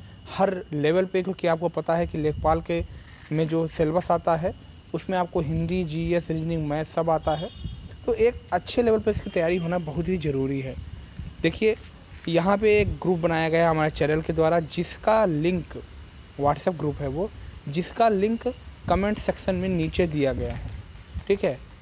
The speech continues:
पिन किया गया है, वहाँ पे लिंक पे आप क्लिक करोगे, सीधा आप हमारे ग्रुप पे आ जाओगे। लेकिन एक यहाँ पे नोटिस ये है कि जो भी students, जीएस Spark का जो भी students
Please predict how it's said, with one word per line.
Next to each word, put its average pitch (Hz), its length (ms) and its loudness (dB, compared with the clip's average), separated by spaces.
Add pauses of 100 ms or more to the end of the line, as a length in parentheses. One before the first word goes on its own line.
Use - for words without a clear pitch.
पिन 185 160 2
किया 185 300 2
गया 180 220 4
है, 180 220 2 (160)
वहाँ 156 260 0
पे 170 180 0
लिंक 160 240 0
पे 165 80 4
आप 151 220 4
क्लिक 185 220 0
करोगे, 175 300 4
सीधा 160 320 0
आप 147 140 -4
हमारे 151 240 -2
ग्रुप 147 260 -6
पे 165 80 -2
आ 131 100 0
जाओगे। 120 400 -10 (300)
लेकिन 170 260 0
एक 196 340 0
यहाँ 180 220 0
पे 196 260 0 (640)
नोटिस 160 400 0
ये 185 220 2
है 190 260 2 (480)
कि 185 100 0
जो 180 260 4
भी 226 320 2
students, 151 600 -2
जीएस 170 420 -2
Spark 165 420 0 (160)
का 165 140 4
जो 147 240 -2
भी 190 180 0 (100)
students 151 520 -4